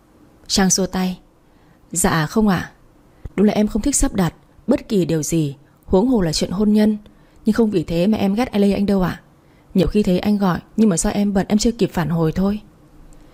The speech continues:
Phi cười. "Anh không còn trẻ nữa, lại là dân xây dựng, ăn nói cũng khô khan không lãng mạn.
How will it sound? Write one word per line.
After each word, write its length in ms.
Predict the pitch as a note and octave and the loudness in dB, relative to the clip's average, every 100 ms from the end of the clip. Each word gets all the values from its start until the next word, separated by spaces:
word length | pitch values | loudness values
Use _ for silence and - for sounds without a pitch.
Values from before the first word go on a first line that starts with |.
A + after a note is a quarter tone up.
| - - - | -20 -20 -20
Phi 220 | - A3+ | -2 0
cười. 380 | - F#3+ D3+ C3+ - - - _ _ - - - | 2 0 0 -4 -14 -20 -20 _ _ -20 -10 -4
"Anh 120 | G3+ | -2
không 200 | A3+ G#3 | 0 0
còn 180 | E3+ C#3 | -2 -2
trẻ 240 | F3+ C#3 | -2 -2
nữa, 320 | E3 F3 A#3+ - - | -2 -2 -4 -8 -6
lại 200 | G3 - | -2 0
là 100 | D#3 | 0
dân 180 | G3+ G3+ | 2 2
xây 180 | G#3+ G3+ | 0 0
dựng, 220 | G3+ - - _ _ _ - | 0 -2 -10 _ _ _ -6
ăn 200 | G3+ F#3+ | -2 0
nói 140 | E3+ E3 | 0 -2
cũng 160 | A3 | -4
khô 220 | A#3 G#3 | 0 0
khan 300 | F#3+ G3+ F#3+ | 0 0 0
không 180 | F#3 G3+ | 0 0
lãng 240 | F#3 F#3+ A#3 | 0 2 2
mạn. 200 | F3 | 0